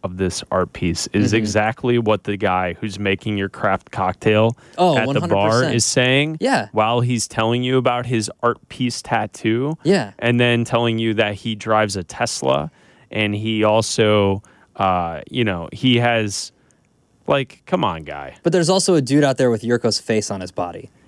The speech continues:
Speaker 1: Yeah, but that,
Speaker 2: Like,
Speaker 1: that's a,
Speaker 2: that's,
Speaker 1: that's a, that's
Speaker 2: like,
Speaker 1: a
Speaker 2: you know what I
Speaker 1: hardworking
Speaker 2: mean? Like, I,
Speaker 1: American.
Speaker 2: like, I have an Alkaline Trio tattoo.
Speaker 1: No, I,
Speaker 2: Like
Speaker 1: I'm not saying, I'm just saying this is just exhausting.
Speaker 2: Oh,
Speaker 1: Like, thi-,
Speaker 2: one hundred percent.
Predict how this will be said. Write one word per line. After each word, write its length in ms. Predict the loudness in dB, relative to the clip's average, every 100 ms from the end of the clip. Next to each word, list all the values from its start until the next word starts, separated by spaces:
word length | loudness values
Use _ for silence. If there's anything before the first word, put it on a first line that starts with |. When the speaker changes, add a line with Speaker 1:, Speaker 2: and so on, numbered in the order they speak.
| 0
Speaker 1:
Yeah, 340 | 2 2 2
but 140 | 2 2
that, 80 | 2
Speaker 2:
Like, 160 | 2
Speaker 1:
that's 260 | 2 4 4
a, 40 |
Speaker 2:
that's, 100 | 2
Speaker 1:
that's 320 | 2 2 2
a, 340 | 2 4 4 2
that's 160 | 2
Speaker 2:
like, 80 | 2
Speaker 1:
a 40 | 2
Speaker 2:
you 40 |
know 120 | 2
what 100 | 2
I 40 | 2
Speaker 1:
hardworking 200 | 2 2
Speaker 2:
mean? 80 | 2
Like, 100 | 2
I, 20 |
Speaker 1:
American. 260 | 2 0 0
Speaker 2:
like, 140 | 0
I 120 | 0
have 160 | 0 0
an 60 | 2
Alkaline 400 | 0 0 -4 -4
Trio 280 | -4 -4
tattoo. 460 | -2 -4 -2 -4 -2
Speaker 1:
No, 240 | 0 0 0
I, 160 | -2
Speaker 2:
Like 180 | 0 0
Speaker 1:
I'm 140 | 0
not 200 | -2 -2
saying, 320 | -2 0 0 0
I'm 220 | -4 -2
just 240 | 0 0 0
saying 560 | 2 2 2 0 -4 -10
this 400 | -4 0 0 0
is 160 | -4 -4
just 460 | 2 2 2 -4 -6
exhausting. 920 | -6 -4 0 2 2 -2 -8 -12 -16 _ _ -4 2
Speaker 2:
Oh, 160 | 4
Speaker 1:
Like, 160 | 4 2
thi-, 60 |
Speaker 2:
one 100 | 2 2
hundred 220 | 2 2 2
percent. 420 | 2 0 -2